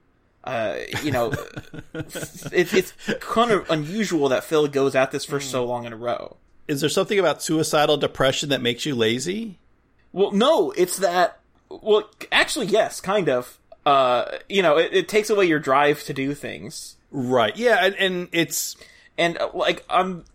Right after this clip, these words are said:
Speaker 1: if I can get a little personal, uh, I mean, I, I'm, I'm fine now, folks,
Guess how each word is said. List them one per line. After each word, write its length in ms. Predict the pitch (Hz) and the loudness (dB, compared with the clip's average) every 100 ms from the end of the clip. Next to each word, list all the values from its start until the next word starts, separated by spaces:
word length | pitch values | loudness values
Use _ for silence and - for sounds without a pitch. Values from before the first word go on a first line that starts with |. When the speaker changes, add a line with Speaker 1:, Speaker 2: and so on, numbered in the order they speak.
| _ - | _ -4
Speaker 1:
if 220 | 143 180 | -2 2
I 80 | 208 | 0
can 180 | 196 208 | 0 0
get 140 | 208 | 2
a 80 | 139 | 4
little 300 | 147 185 214 | 4 4 4
personal, 640 | 170 143 143 135 127 117 - | 4 0 0 0 0 0 2
uh, 380 | 123 117 110 - | 2 2 -2 -4
I 100 | - | -8
mean, 300 | 82 147 143 | -6 -4 -4
I, 180 | 123 151 | -2 0
I'm, 220 | - 147 127 | 0 0 0
I'm 180 | 160 | -2
fine 300 | 156 208 202 | 0 0 2
now, 200 | 180 170 139 | 2 2 2
folks, 460 | 139 131 - - | 0 0 -2 -16